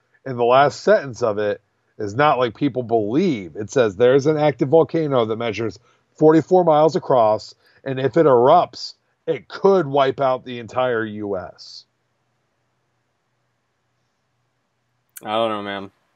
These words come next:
Speaker 1: So I,
Speaker 2: Invite
Speaker 1: I
Speaker 2: us
Speaker 1: think it's
Speaker 2: in.
Speaker 1: like the, I think it's, like, the, the largest active, like,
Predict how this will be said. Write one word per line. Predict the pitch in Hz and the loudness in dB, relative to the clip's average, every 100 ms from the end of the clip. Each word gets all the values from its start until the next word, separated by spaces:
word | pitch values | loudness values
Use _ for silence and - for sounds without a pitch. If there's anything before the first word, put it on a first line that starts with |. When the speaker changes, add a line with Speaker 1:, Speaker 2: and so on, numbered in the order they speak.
| _ _ _ _ | _ _ _ _
Speaker 1:
So | - - 143 | -2 4 6
I, | 131 131 | 6 4
Speaker 2:
Invite | 156 165 175 | 6 8 10
Speaker 1:
I | 175 | 8
Speaker 2:
us | 175 | 6
Speaker 1:
think | 165 | 4
it's | 151 117 | 4 2
Speaker 2:
in. | |
Speaker 1:
like | 139 117 | -4 -4
the, | 151 131 _ _ _ _ _ _ _ _ _ _ _ | -4 -4 _ _ _ _ _ _ _ _ _ _ _
I | 143 | -8
think | 131 170 | -2 -2
it's, | 151 | 0
like, | 147 120 | -2 -2
the, | 143 113 _ - | -6 -8 _ -10
the | 120 127 | -2 2
largest | 131 131 123 120 | 4 2 0 -6
active, | 120 123 117 123 110 | 0 0 0 -8 -4
like, | 117 | -4